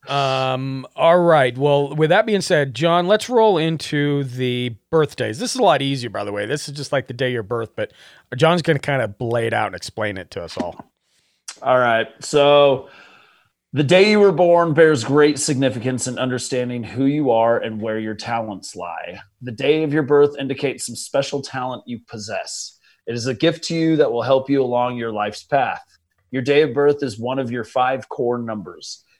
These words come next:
Speaker 2: It is the least significant of the core numbers, but perhaps the most finite in that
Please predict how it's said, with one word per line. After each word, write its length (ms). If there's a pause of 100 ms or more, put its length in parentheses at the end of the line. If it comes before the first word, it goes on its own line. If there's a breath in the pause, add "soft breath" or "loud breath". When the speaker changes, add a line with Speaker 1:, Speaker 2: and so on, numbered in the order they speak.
(120)
Speaker 2:
It 140
is 220
the 100
least 340
significant 560
of 140
the 80
core 280
numbers, 460
but 180
perhaps 420
the 80
most 460 (100)
finite 640
in 180
that 260